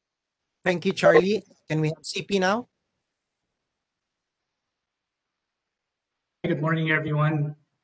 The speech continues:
Speaker 2: The next series of slides look into the S N T workforce in government. I looked at the D B M data on plantilla positions and the annual reported data on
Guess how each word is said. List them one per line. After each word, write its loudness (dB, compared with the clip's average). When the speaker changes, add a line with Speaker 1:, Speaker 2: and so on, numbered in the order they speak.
Speaker 2:
The 0
next 4
series 2
of -4
slides -4
look 0
into -2
the 0
S -2
N -2
T 0
workforce -2
in -6
government. -6
I 6
looked 2
at 0
the 2
D 0
B 0
M 0
data 0
on 0
plantilla -2
positions -2
and -6
the -4
annual -2
reported -2
data 0
on -2